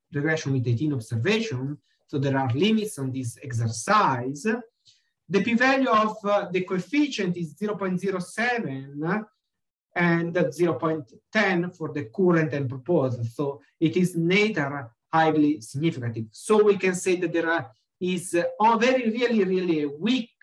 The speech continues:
uh, um, very weak, uh, uh, information about,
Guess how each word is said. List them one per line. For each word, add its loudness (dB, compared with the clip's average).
uh, -4
um, -4
very 4
weak, 4
uh, 2
uh, 0
information 0
about, -2